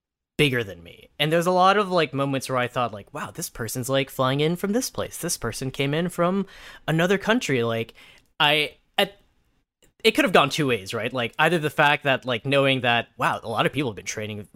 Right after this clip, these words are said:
their entire lives for this, like, who am I to be able to go into this pla-, uh, like, this place and run it, you know, as my first marathon? Like, I was getting a little bit of, like, imposter syndrome, like, thinking, like, "Oh, I don't,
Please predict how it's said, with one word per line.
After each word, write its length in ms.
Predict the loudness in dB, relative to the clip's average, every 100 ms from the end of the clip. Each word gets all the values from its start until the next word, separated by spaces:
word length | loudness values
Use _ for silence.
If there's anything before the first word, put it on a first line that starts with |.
| -16 -10
their 140 | -10
entire 300 | -8 -6 -6
lives 260 | -2 -2 -2
for 80 |
this, 260 | -4 -2 -2
like, 200 | -4 -10 -16 -18 -20 _ _ _ _ -4
who 160 | 4 4
am 120 | 6
I 240 | 4 2
to 160 | 0 -6
be 200 | -8 -8
able 220 | -6 -6
to 100 | -8
go 280 | -10 -8 -4
into 180 | -4 -6
this 240 | -6 -6
pla-, 220 | -4 -6 -4 -6
uh, 80 |
like, 220 | -6 -6 -6
this 180 | -8
place 600 | -8 -2 0 0 0 -2 -2 -16 _
and 160 | -6 -2
run 140 | 0
it, 200 | 0 -4 _ _ _ _ _
you 100 | -8
know, 80 | -4
as 200 | -2 -2
my 120 | -2
first 280 | -4 -4 -4
marathon? 480 | 2 2 2 -2 -4
Like, 260 | -10 -12 -18 -20 _ _ _ _ _ 0
I 100 | 2
was 140 | 2
getting 220 | 2 0 0
a 60 |
little 180 | -2 -2
bit 140 | -2
of, 120 | -2 0
like, 200 | -2 -4
imposter 380 | -6 -4 -4
syndrome, 460 | -6 -6 -4 -6 -6
like, 220 | -6 -6
thinking, 320 | -6 -2 -2 -2
like, 360 | -2 -4 -8 _
"Oh, 180 | -6 -4
I 100 | -4
don't, 220 | -4 -4